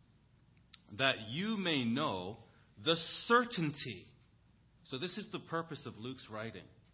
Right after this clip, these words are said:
that Theophilus, and by extension anyone else who reads his gospel, can know the certainty of Christ's gospel, that this is real. I, I'm a physician. I'm not gonna exaggerate.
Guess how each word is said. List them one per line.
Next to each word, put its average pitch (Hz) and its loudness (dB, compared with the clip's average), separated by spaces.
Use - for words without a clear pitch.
that 117 2
Theophilus, 135 0
and 113 -4
by 107 -2
extension 117 -10
anyone 107 -8
else 107 -10
who 101 -14
reads 131 -8
his 110 -10
gospel, 85 -14
can 113 -4
know 120 -4
the 113 -8
certainty 104 -6
of 104 -4
Christ's 90 -8
gospel, - -16
that 92 -10
this 131 -2
is 98 -8
real. 92 -10
I, - -6
I'm 139 2
a 127 -2
physician. 110 -8
I'm 123 -2
not 131 0
gonna 120 -2
exaggerate. 101 -6